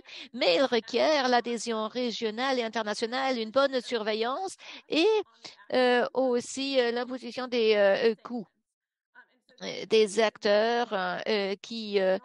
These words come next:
ne respectent pas les, euh, les, les embargos. Euh, vous avez la possibilité, euh, de lire cet article dans toutes les langues. Il s'agit, euh, d'une des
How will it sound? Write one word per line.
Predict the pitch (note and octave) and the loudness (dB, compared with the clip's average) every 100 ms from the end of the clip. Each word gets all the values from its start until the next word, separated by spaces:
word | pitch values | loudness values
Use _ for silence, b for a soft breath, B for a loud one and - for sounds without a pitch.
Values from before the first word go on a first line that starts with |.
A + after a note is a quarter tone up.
| B B B _ _ B3+ A#3+ B3+ B3 _ _ B3+ C#4 - _ _ - | B B B _ _ _ _ -20 _ _ _ -20 _ -20 _ _ -10
ne | A3 G#3 | -4 0
respectent | G3+ G#3 A3+ - | 0 0 -2 0
pas | A#3+ | 2
les, | A#3 G#3+ | 2 0
euh, | G#3+ A3 A3 G#3+ G#3 G3+ | 0 0 2 0 0 -2
les, | G#3 G3+ F#3+ | 0 0 -2
les | G#3+ G#3 | -2 -4
embargos. | G#3 G3 G#3 C4 E4 E4+ | -6 -6 -6 -4 -4 -2
Euh, | A3+ | -2
vous | G3+ A3+ A#3 | -2 -4 -4
avez | A3+ | -2
la | A3 | -2
possibilité, | A3 A3+ - G#3+ G3+ G3+ A#3 D4 C4+ | -2 -6 -8 -12 -12 -4 0 2 4
euh, | G#3+ | 4
de | G3+ G#3 | 4 2
lire | G3+ A#3+ D4 | 2 -2 -4
cet | A3 | -4
article | G3+ - - A3 | -6 -4 -2 0
dans | G#3 G#3+ | 0 -4
toutes | D#4 | -2
les | G#3 | -2
langues. | G3 F#3+ G#3 E4 F4+ E3+ E3+ B B B | 0 -2 -2 -6 -6 -6 -6 B B B
Il | G#3+ | -6
s'agit, | G3+ A3 A#3 A#3 | -2 0 2 4
euh, | G#3 | 4
d'une | F#3 A#3 A#3+ G3+ | 2 -2 -2 -2
des | G3+ | 0